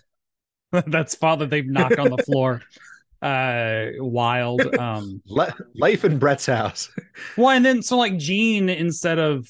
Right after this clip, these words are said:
Speaker 1: like, sleeping, he just gets in my face and just licks. He just licks me and will not stop. And it is a,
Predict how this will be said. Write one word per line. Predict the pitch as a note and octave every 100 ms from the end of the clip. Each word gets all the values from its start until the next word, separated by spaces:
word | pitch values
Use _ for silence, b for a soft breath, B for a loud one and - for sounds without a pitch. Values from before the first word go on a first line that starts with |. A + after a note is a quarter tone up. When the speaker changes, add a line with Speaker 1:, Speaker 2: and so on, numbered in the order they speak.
| -
Speaker 1:
like, | C#3 C3 -
sleeping, | - A3+ B3+ D#3+ C#3 C3 B2 A#2+ A#2+ _ _
he | - - F3+
just | F3 D#3 C3
gets | D#3+ D3+
in | F3
my | D#3 C#3+
face | D3 D3 C#3
and | D3 D3+
just | D3 -
licks. | B2 A#2 D3+ - - - - _ _ _ _ -
He | D#3+
just | C#3 D3 -
licks | C3 C3 -
me | E3+ F3 E3
and | C3 C3
will |
not | C3+ C#3 -
stop. | - C#3+ B2+ D#3 -
And | C#3+ C3+
it | B2+
is | C3+ B2
a, | C3+ C3